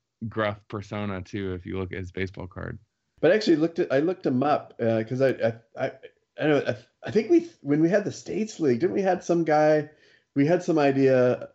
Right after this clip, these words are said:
Speaker 2: uh, of, of calling, you know, trying to contact one of these old timers and saying, "Hey, do you know that, like, you're the greatest player in baseball in, in, in some alternate universe?" Like, I wonder what this guy would say. He's probably, like, seventy-five years old. He'd probably,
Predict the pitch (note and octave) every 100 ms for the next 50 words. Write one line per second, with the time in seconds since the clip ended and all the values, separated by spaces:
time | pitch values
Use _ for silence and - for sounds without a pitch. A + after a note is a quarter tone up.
0 | - - A2 A2 G#2 G2+ - _ _ _
1 | _ _ A2 A2 - A#2 A2+ - C3 C3+
2 | A#2+ B2 A#2+ A#2 C3+ C3+ - A2 B2 C3
3 | G2 G#2+ A2 A2+ A2 G#2+ A2 A#2 A2+ G2
4 | G#2 G2+ G2+ G2+ A2+ A2 A2+ E3+ F#3 D3
5 | C3+ D3 D#3+ D#3 D3 C3+ C3 B2 - C3+
6 | B2 C3+ C#3 C3+ B2+ C3 C#3 A2 G#2+ A#2
7 | C3 C#3+ D3 B2+ A#2 A#2 A2+ A#2 A2+ A2+
8 | - _ - A#2+ G#2+ B2 C#3 C3 A2+ C3
9 | C3 D#3+ - - - - _ _ _ _
10 | - A#2 C#3+ C#3 C#3 C3+ A2+ - C3 A2+
11 | A2 C#3+ A2+ G#2+ - B2+ A#2+ A2+ G#2+ G#2+
12 | - A#2+ A2+ G#2+ A2 G#2+ A2 G#2 A2+ G#2+
13 | G#2 - G2+